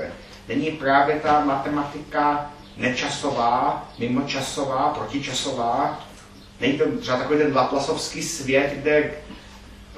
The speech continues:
každá propozice je buď to pravdivá, nebo nepravdivá, a když máme,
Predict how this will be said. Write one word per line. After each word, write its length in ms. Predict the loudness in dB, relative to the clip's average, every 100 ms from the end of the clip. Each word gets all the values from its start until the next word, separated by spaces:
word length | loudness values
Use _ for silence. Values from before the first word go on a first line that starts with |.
| 4 6 4 -2 -12 -16 -2
každá 420 | 0 4 6 8 6
propozice 720 | 2 -2 0 0 0 0 4
je 120 | 4
buď 200 | 4 0
to 80 | -2
pravdivá, 520 | 2 2 2 4 4 6
nebo 140 | 4
nepravdivá, 880 | 0 0 0 0 0 0 2 4 4
a 160 | 2
když 220 | 2 2 2
máme, 680 | 2 4 4 4 4 2